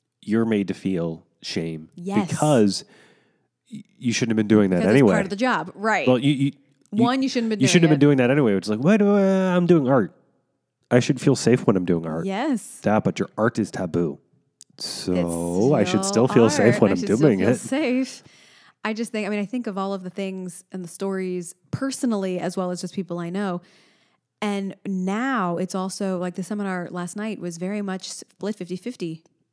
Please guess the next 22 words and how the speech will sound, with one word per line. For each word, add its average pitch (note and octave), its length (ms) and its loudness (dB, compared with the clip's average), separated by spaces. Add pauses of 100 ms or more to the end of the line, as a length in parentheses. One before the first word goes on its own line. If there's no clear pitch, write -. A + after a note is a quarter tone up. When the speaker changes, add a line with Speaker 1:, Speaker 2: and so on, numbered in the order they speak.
(480)
Speaker 2:
female, E3 500 -10 (300)
male, E3+ 540 -8 (560)
person. - 680 -8
Just, F3+ 260 -10
it, F3+ 240 -6
like, G3 140 -6
there G3+ 100 -4
were G3+ 80 -4
different G3+ 300 -6
examples F#3 400 -10
going F3+ 220 -8
around. F3 180 -8
It E3+ 60 -8
really F#3 280 -8
showed F3+ 560 -8 (500)
how G3+ 180 -2
it F#3+ 100 -2
can G3 120 -2
be F3 160 -6 (100)
anyone G#3 640 -4
to - 240 -8
anything F#3+ 840 -8